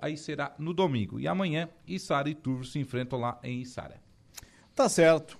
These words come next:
Speaker 2: Copa MESC de Seleções
Speaker 1: Ah.
Speaker 2: suspensa.
Speaker 1: Suspensa a Copa MESC de Seleções, né? Assim como já noticiou ontem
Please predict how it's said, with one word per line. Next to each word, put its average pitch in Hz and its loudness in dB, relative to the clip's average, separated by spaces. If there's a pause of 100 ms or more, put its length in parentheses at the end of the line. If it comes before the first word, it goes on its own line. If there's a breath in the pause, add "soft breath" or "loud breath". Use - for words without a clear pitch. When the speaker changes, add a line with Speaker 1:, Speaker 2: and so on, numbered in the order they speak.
(100)
Speaker 2:
Copa 196 8
MESC 180 4
de 160 0
Seleções 151 0
Speaker 1:
Ah. - -4
Speaker 2:
suspensa. - -2
Speaker 1:
Suspensa 147 -4
a 120 -4
Copa 131 -2
MESC 127 -6
de 117 -12
Seleções, 131 -4
né? 131 -4
Assim 123 -6
como 120 -6
já 113 -4
noticiou 120 -6
ontem 131 -4